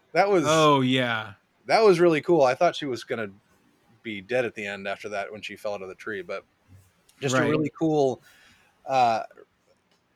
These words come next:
Speaker 1: really cool, um, parallels between, you know, her hunting the thing, hunting her, thinking it's a mountain lion, ends up being the fucking predator, and then she ends up being the predator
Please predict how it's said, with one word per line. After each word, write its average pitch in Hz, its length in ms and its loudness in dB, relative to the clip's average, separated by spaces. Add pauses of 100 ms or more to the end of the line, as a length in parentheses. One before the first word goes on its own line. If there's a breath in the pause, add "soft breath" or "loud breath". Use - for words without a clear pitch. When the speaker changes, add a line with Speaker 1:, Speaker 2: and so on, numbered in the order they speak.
(300)
Speaker 1:
really 156 320 0
cool, 135 640 0
um, 107 540 -4 (160)
parallels 131 460 2
between, 117 580 -8 (400)
you 123 100 -12
know, 107 120 -4
her 135 240 -2
hunting 131 320 -4
the 120 80 -6
thing, 123 300 -6
hunting 120 360 -6
her, 127 540 -2 (160)
thinking 135 300 -6
it's 113 160 -8
a 123 60 -6
mountain 135 300 -2
lion, 120 240 -2
ends 117 160 -8
up 113 120 -10
being 117 200 -8
the 113 80 -8
fucking 117 320 -4
predator, 113 560 -4 (420)
and 123 140 -8
then 113 140 -6
she 127 200 -6
ends 120 180 -6
up 104 180 -6
being 107 280 -8
the 104 80 -8
predator 101 560 -8